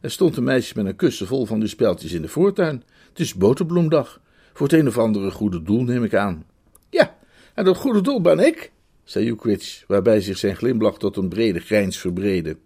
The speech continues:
"Hoe bedoel je?" "Corky, Knabo," zei Ukritch en wees mijn stoel.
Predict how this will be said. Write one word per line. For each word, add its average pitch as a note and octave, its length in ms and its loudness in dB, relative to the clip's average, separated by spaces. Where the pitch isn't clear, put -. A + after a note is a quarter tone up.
"Hoe - 220 -4
bedoel D#4 260 8
je?" F#2+ 240 2
"Corky, - 540 6
Knabo," C3+ 760 4
zei F#2 260 0
Ukritch - 480 -4
en F2+ 180 -4
wees F#2+ 260 -2
mijn F2 140 -6
stoel. F2 360 -4